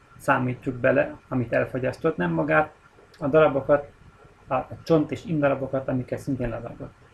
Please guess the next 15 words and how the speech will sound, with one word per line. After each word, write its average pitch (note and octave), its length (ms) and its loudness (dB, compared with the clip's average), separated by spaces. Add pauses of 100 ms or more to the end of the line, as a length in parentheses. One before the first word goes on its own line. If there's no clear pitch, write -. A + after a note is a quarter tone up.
(640)
De B2 100 -8
la, A2 200 -8 (160)
la A#2 200 -8
kach - 240 2
kezais D3+ 400 2
minha C#3+ 320 0
évet, C3 360 -2 (300)
de C3+ 100 -6
gyaszai C#3 420 2
basszal, B2+ 400 -2
vagy B2 180 -4
idén C#3+ 180 -2
váltszom, A#2+ 480 -4
ez - 80 -20
láholaj, C#3 500 -2